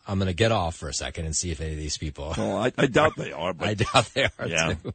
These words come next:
Speaker 2: They're all
Speaker 1: But hold
Speaker 2: annoying
Speaker 1: on a second,
Speaker 2: people
Speaker 1: let
Speaker 2: who
Speaker 1: me
Speaker 2: just
Speaker 1: see.
Speaker 2: wanna make fun of me, and I'm not,
Speaker 1: Maybe.
Speaker 2: I'm just not in the mood for that right
Speaker 1: Okay,
Speaker 2: now.
Speaker 1: hold on, let me see who they are.
Speaker 2: Yeah, okay, thank you. Although I do, uh, I do wanna get, Noam, quickly before you, uh, grab these phone calls and talk to these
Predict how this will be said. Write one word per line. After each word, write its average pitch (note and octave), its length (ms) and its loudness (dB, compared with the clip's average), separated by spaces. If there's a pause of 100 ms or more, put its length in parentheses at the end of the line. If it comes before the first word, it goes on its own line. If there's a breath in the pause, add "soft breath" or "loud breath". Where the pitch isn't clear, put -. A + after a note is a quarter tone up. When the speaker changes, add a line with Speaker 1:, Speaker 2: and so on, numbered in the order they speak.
Speaker 2:
They're C3 120 4
all C#3 220 8
Speaker 1:
But C3 60 4
hold D3+ 160 8
Speaker 2:
annoying B2 140 4
Speaker 1:
on G#2 60 0
a - 40 -2
second, A2+ 160 2
Speaker 2:
people G#2 80 0
Speaker 1:
let C3 60 4
Speaker 2:
who - 20 6
Speaker 1:
me C3+ 60 6
Speaker 2:
just B2+ 100 2
Speaker 1:
see. C3+ 40 2
Speaker 2:
wanna B2+ 160 4
make B2 180 2
fun A#3 260 4
of G#2+ 60 -2
me, F2+ 140 -4
and A2 80 2
I'm B2 160 6
not, C3 140 6
Speaker 1:
Maybe. G#2+ 440 0
Speaker 2:
I'm B2+ 120 2
just C#3+ 160 2
not D3 80 6
in C3 60 0
the C#3+ 80 2
mood C#4 200 6
for D4 120 -2
that G#3+ 200 -2
right F#2 140 2
Speaker 1:
Okay, E2+ 80 -2
Speaker 2:
now. C#2+ 160 -4
Speaker 1:
hold G#2+ 180 4
on, F#2 120 2
let F#2+ 80 0
me G2 80 0
see D#2 140 -6
who D2 100 -6
they B1 80 -8
are. - 60 -16 (120)
Speaker 2:
Yeah, D#2+ 200 -2
okay, F#2 240 -2
thank F#2 320 -2
you. D#2 140 -6 (600)
Although G3 260 8
I E3 60 4
do, G#3+ 320 0
uh, C#3 420 4
I C#3+ 60 -4
do D3 160 -2
wanna F#3+ 200 4
get, D3 200 2
Noam, D3+ 320 4
quickly E3+ 240 2
before E3 320 2
you, C#3 200 4
uh, B2+ 40 6
grab D#3 320 2
these B2+ 200 -4
phone D#3+ 260 4
calls B2 280 0
and B2 140 -2
talk D#3+ 200 6
to A2 100 -8
these F#2 260 -10